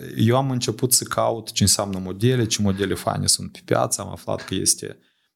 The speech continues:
cel mai mare jucător pe piață, care este Eli Centru, care aparținea lui Mișa Titov, e, fostul proprietar care a decedat recent, din păcate, și fostul meu mentor, da? E, primul proprietar a rețelei Green Hills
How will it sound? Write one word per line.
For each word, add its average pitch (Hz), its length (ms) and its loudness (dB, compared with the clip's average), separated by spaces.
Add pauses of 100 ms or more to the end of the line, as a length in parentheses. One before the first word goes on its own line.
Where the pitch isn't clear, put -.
cel - 240 4
mai 110 140 2
mare 98 220 -4
jucător - 420 -6
pe - 80 -20
piață, - 360 0
care - 160 -6
este - 220 -4
Eli 95 160 -8
Centru, 123 520 2
care 98 200 -2
aparținea 92 500 0
lui 90 140 0
Mișa 120 280 4
Titov, 107 520 -2 (400)
e, 98 260 0 (360)
fostul 98 340 0
proprietar 95 560 0
care - 180 -8
a 95 80 -4
decedat 95 540 -4
recent, 92 340 -2
din 90 120 -2
păcate, 101 540 -2 (240)
și - 120 2
fostul - 400 2
meu 98 120 6
mentor, 98 640 -2
da? 104 380 -6 (400)
E, 95 520 2
primul 107 460 2
proprietar 98 720 0
a 95 80 -8
rețelei 90 420 0
Green 85 180 0
Hills 156 460 2